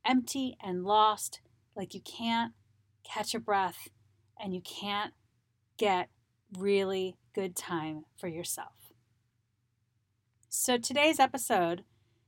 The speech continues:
is about being good girls, which might be one of my favorite topics to ever talk about. If I get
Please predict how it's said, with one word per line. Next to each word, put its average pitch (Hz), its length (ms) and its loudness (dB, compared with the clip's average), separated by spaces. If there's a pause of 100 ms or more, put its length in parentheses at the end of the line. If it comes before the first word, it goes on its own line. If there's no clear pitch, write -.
(200)
is 247 160 -2
about 262 360 8 (760)
being 294 480 2 (200)
good 247 260 2
girls, - 720 -2 (960)
which 247 260 -6
might 370 260 4
be 440 100 8
one 311 160 6
of 262 80 4
my 220 120 4
favorite 208 260 2
topics 175 440 -4
to 180 140 -4
ever 185 220 -2
talk 180 260 -2
about. 262 380 6
If 233 100 -2
I 214 100 4
get 214 200 0